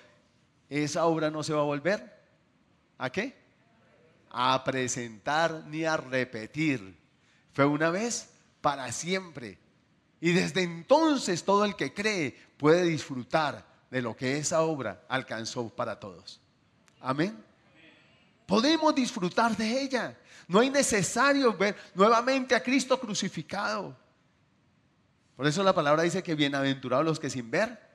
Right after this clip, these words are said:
creyeron. Y esa obra sigue produciendo vida en nosotros,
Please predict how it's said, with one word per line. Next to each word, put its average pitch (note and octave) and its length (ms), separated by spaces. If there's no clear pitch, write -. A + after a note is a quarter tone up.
creyeron. D#3+ 760
Y D3 140
esa A3+ 260
obra C4 300
sigue B3+ 260
produciendo G#3+ 600
vida C#4 360
en A3+ 100
nosotros, E3+ 540